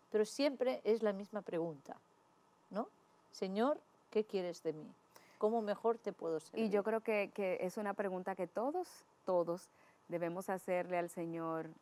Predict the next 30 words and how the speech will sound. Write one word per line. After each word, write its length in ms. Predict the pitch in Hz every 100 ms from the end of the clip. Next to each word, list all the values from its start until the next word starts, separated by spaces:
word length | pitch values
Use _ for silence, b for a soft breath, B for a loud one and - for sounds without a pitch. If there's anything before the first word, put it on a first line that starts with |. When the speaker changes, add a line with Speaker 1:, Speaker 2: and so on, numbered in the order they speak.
| _ -
Speaker 2:
en 140 | 165
algún 220 | 160 175
momento 380 | 226 247 233 240
de 140 | 226
nuestras 400 | 214 196 - 175 180
vidas 300 | 202 185 165
que 100 | 170
nos 180 | 160
sintamos 640 | 156 151 156 160 165 180 -
inútiles 680 | 180 180 233 233 175 160 156
o 80 | 156
que 100 | 151
nos 120 | 156
Speaker 1:
Ujú. 80 | 175
Speaker 2:
sintamos 340 | 147 160 196
que 120 | -
no 80 | 170
estamos 340 | 165 175 175 175
dando 440 | 180 175 175 170 B B B -
el 180 | 170
cien, 520 | 160 - 170 170 175 -
el 140 | 165
cien 220 | 160 180 170
por 160 | 185
ciento 500 | 175 202 185 170 165
de 140 | 160 156
lo 100 | 156
que 140 | 160
somos. 540 | - 170 156 156 - _ b b _
"Señor, 480 | - 180 196 196